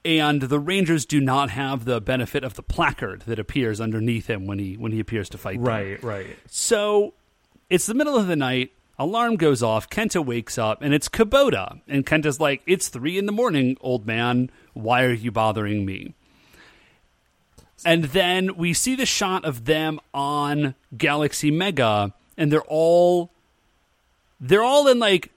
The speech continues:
Speaker 1: Kent is in his P Js. Other people have clearly just, like, grabbed whatever was closest. Koichiro is in his full school uniform.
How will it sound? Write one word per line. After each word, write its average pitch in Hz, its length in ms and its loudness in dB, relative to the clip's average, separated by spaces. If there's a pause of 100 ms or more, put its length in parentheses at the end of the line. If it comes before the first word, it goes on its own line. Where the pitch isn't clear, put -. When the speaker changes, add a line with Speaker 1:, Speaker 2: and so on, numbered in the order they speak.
Speaker 1:
Kent 330 240 4
is 254 100 0
in 240 120 2
his 185 120 2
P 147 280 0
Js. 131 440 2
Other 208 240 2
people 196 300 0
have 156 160 0
clearly 156 400 2
just, 151 240 -2
like, 135 160 0
grabbed 127 400 0
whatever 127 300 0
was 127 180 2
closest. 123 580 -2 (340)
Koichiro 202 680 6
is 160 160 4
in 165 120 2
his 139 200 0
full 185 420 4
school 160 380 4
uniform. 123 720 0